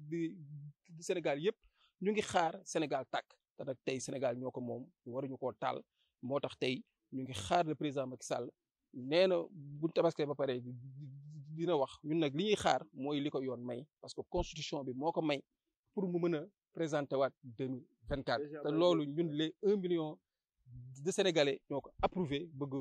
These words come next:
Speaker 1: mu
Speaker 2: Déjà, Baye
Speaker 1: continuer.
Speaker 2: Diagne, ñi ko xam-xam nañu liggéeykat la, def na preuve am dans le privé,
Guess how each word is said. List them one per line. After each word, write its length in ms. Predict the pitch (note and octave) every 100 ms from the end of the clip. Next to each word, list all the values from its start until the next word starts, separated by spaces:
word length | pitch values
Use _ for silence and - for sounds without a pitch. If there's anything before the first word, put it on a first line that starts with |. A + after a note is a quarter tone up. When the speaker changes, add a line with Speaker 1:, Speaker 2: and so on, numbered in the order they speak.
| C#3+ C3+
Speaker 1:
mu 300 | B2 B2 A#2+ - -
Speaker 2:
Déjà, 0 |
Baye 120 | B2
Speaker 1:
continuer. 380 | C#3 B2 C3 A2+
Speaker 2:
Diagne, 140 | B2
ñi 60 | A#2+
ko 120 | B2+
xam-xam 340 | B2 A#2 A2 A2+
nañu 180 | G#2+ G#2
liggéeykat 380 | G#2 G#2+ G#2+ A#2+ B2+
la, 60 | D#3 E3+ E3+
def 120 | -
na 80 | A2+ G#2
preuve 220 | A2+ G#2+
am 80 | G2+
dans 100 | G#2
le 80 | G#2 _
privé, 440 | A2+ C3 E3 E3+